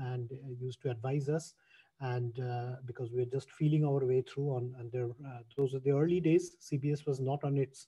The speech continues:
feet really at that time. And later on, I mean,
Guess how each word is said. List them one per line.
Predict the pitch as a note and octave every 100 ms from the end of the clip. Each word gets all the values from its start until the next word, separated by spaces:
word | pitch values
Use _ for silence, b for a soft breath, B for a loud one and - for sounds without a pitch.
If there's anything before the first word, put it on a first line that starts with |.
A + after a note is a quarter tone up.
| b b b
feet | - C#3+ C#3+
really | C#3 C#3 D3+
at | C3+ A#2+
that | B2 -
time. | A#2+ E3+ - _ b b b b b -
And | D3+ D3+ D#3+ E3
later | E3+ F3 G3
on, | G3 G3+ F#3
I | E3
mean, | E3